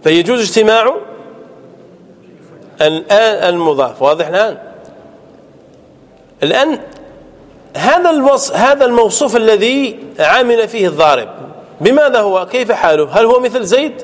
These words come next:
لا، لاحظوا أنه محلا، محلا بأل. مفهوم؟ لو قلنا، نعم، الضارب الرجل، إذن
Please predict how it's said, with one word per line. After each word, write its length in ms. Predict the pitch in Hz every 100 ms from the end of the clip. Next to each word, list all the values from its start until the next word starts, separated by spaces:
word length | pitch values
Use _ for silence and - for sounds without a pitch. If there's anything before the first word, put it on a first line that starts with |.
| - - - - - -
لا، 380 | 135 175 139 101
لاحظوا 420 | 135 202 226 180
أنه 300 | 175 185 185
محلا، 500 | 180 208 214 269 320 - - - - - - -
محلا 460 | 139 - 214 202
بأل. 440 | 175 131 139 - 113 - - - - - - - - - - _ _ - - - - - - _ -
مفهوم؟ 380 | - 226 190 - - - - - -
لو 220 | 135 202 196
قلنا، 600 | 262 285 254 247 294 - - - - - - - - - - - - - - 110 - - - - - - -
نعم، 300 | 156 175 135 - - - - - -
الضارب 960 | 143 123 170 262 254 247 240 247 220
الرجل، 760 | 233 202 170 254 240 185 139 104 - - - - - - 135
إذن 180 | 143